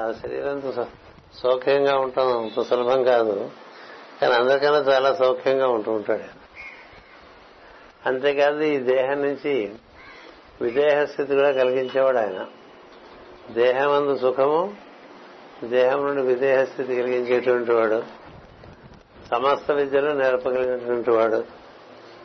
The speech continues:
ఈ విద్య, ఆ విద్య అని కాదు, అన్ని విద్య. సకల విద్యలకు అర్థమయ్యి ఉండని ఓ పార్వతీ తనయ నీకు మొక్కేదని అంటూ ఉంటాం కదా. అంచేత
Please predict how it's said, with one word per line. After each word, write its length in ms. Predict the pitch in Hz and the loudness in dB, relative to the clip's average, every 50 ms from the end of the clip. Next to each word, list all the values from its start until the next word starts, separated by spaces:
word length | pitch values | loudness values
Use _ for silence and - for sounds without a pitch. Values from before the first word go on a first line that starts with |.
| - 127 | -6 -4
ఈ 60 | 120 | -2
విద్య, 320 | 123 135 135 131 131 143 | -2 -2 -4 -4 -4 -2
ఆ 100 | 147 143 | -2 0
విద్య 320 | 139 139 135 131 127 135 135 | 0 -2 -2 -2 -2 0 0
అని 160 | 131 127 120 | 0 0 -2
కాదు, 200 | 110 101 98 - - - - - - - - - - - - - | -2 -4 -4 -8 -12 -18 -18 -18 -18 -18 -16 -16 -16 -16 -12 -8
అన్ని 180 | 127 131 139 143 | -6 -4 -4 -2
విద్య. 260 | 139 135 117 104 98 - - - - - - - - - - - - - - - - - - - - - - - - - - - - - - - - - - - - - | -2 -4 -4 -6 -10 -14 -14 -16 -20 -20 -20 -20 -20 -20 -20 -20 -20 -20 -20 -20 -20 -20 -20 -18 -18 -18 -18 -18 -18 -18 -18 -18 -18 -18 -18 -18 -18 -18 -18 -18 -18 -10
సకల 340 | - 113 110 110 120 131 139 139 | -8 -6 -4 -2 -2 -2 0 0
విద్యలకు 560 | 131 127 127 123 127 135 135 135 127 131 147 156 170 165 | -2 -4 -4 -2 -2 0 0 0 -2 -2 -4 -4 -2 -2
అర్థమయ్యి 580 | 143 127 110 104 123 131 135 135 135 139 139 135 | -2 -2 0 0 2 2 2 2 2 4 4 2
ఉండని 400 | 135 131 131 131 135 131 151 175 190 190 - - - - - - - - - - - - | 2 2 2 2 2 2 2 0 0 -4 -8 -12 -14 -14 -16 -16 -16 -16 -14 -12 -6 -2
ఓ 100 | 139 135 131 120 | 0 0 2 2
పార్వతీ 560 | 113 127 123 123 127 135 139 131 - 139 139 131 | 2 2 2 4 4 2 2 2 2 0 0 2
తనయ 340 | 120 127 131 131 131 139 151 151 | 2 2 2 4 4 4 4 4
నీకు 380 | 143 135 131 131 131 131 160 175 190 208 - - - - - - - - - - - - - - | 4 2 2 2 2 0 0 -2 -2 -2 -4 -10 -12 -12 -12 -14 -14 -14 -14 -14 -14 -14 -10 -4
మొక్కేదని 600 | 131 135 131 - - 147 139 135 135 135 135 131 | -2 0 0 0 2 0 2 2 2 2 2 2
అంటూ 220 | 127 127 123 123 123 | 2 2 2 2 0
ఉంటాం 220 | 120 117 113 113 107 | 0 0 -2 -4 -6
కదా. 280 | 107 104 95 90 101 120 - - - - - - - - - - - - - - - - - - | -8 -12 -12 -12 -12 -12 -12 -12 -12 -12 -14 -14 -16 -16 -14 -16 -16 -16 -18 -18 -16 -14 -12 -10
అంచేత 480 | 139 135 139 135 131 143 139 135 139 | -8 -8 -8 -8 -6 -6 -6 -2 0